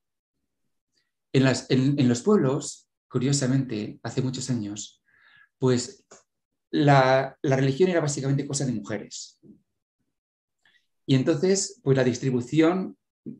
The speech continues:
era muy fa-, muy curiosa, ¿no? Porque la gente, las mujeres ocupaban la nave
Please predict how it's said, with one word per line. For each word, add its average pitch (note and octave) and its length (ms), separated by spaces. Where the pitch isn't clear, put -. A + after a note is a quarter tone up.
era D3 160
muy D3+ 120
fa-, C3+ 280
muy C#3 120
curiosa, A#2+ 360
¿no? C#3+ 260
Porque C3+ 240
la B2 100
gente, E3 360
las B2 140
mujeres F#3+ 520
ocupaban D#3 640
la C3 120
nave A2+ 440